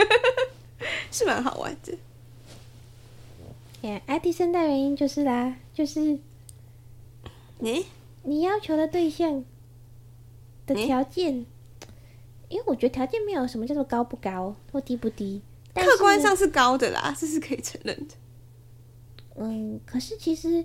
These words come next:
Speaker 2: 标准上、客观上高不一定不好找。
Speaker 1: 对，哎，对耶，这样是耶。
Speaker 2: 所以问题是，你要找的对象的条件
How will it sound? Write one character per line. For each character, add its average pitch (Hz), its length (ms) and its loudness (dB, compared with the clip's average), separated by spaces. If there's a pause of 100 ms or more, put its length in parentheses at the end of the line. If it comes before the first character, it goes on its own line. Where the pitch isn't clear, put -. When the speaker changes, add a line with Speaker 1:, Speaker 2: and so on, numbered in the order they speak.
(580)
Speaker 2:
标 359 180 0
准 294 240 0
上、 330 180 -4
客 320 200 -2
观 302 240 -2
上 294 200 -4 (120)
高 262 500 0 (100)
不 339 200 4
一 285 60 4
定 285 300 -2
不 269 140 2
好 180 280 -6
找。 190 420 -8 (400)
Speaker 1:
对， 294 120 0
哎， 311 240 4
对 311 300 4
耶， - 340 -2 (600)
这 392 180 -2
样 381 160 0
是 381 180 2
耶。 - 140 -4
Speaker 2:
所 - 80 -12
以 - 120 -14
问 403 200 2
题 269 180 0
是， 302 280 -2 (300)
你 294 200 0
要 427 300 0
找 233 200 -2
的 226 200 -2
对 330 200 0
象 262 360 -4 (520)
的 254 80 -2
条 240 320 -4
件 262 380 -2